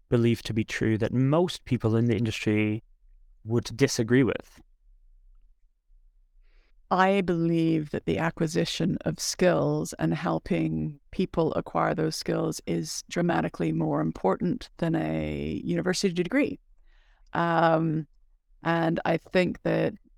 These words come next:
Speaker 2: a lot of people still believe that a degree is very meaningful, whereas what I see a degree as is imparting certain skills so that an individual can make decisions that allow them to have the impact that they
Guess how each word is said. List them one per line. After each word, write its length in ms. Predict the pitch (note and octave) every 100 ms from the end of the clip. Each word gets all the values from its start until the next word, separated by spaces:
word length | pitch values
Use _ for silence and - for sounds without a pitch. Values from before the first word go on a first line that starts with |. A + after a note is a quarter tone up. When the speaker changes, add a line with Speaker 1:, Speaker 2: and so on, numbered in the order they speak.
| _ _ _ _ -
Speaker 2:
a 80 | F3
lot 240 | F3 F#3
of 100 | F#3+
people 280 | - F#3 F3
still 300 | E3 - E3+
believe 380 | E3 D#3+ E3 D#3+
that 140 | E3 -
a 160 | E3 D#3
degree 640 | E3 D#3+ E3+ E3+ E3+ D#3+
is 460 | D#3+ D#3 D3+ D#3 - E3
very 260 | E3 D#3
meaningful, 880 | D#3+ E3 D#3 D3+ E3+ - - F#3 C4 _ _ _ _ -
whereas 760 | E3+ E3 E3 D#3+ D#3 - - - _ _ _ _ - -
what 280 | - F3 F3
I 140 | E3+ F3
see 240 | - D#3+
a 60 | D#3+
degree 380 | D#3+ E3+ F3
as 280 | E3 E3 E3
is 120 | E3
imparting 640 | E3 E3 - F3+ F3 E3+ D#3+
certain 440 | - F3 - D#3+
skills 600 | - - F#3 C#3+ F#3 A#3+ - _ _ -
so 200 | - F3
that 160 | E3
an 120 | E3
individual 640 | E3 E3+ E3 E3+ D#3+ D#3+ D#3
can 180 | -
make 220 | E3+ E3 -
decisions 580 | D3+ F3 D#3+ D#3+ D#3+
that 120 | - E3
allow 260 | E3 D#3+
them 220 | D#3+ D#3
to 80 | E3+
have 160 | E3 D#3+
the 100 | -
impact 540 | E3 - D#3+ - -
that 160 | - -
they 320 | D#3+ D3+ D3+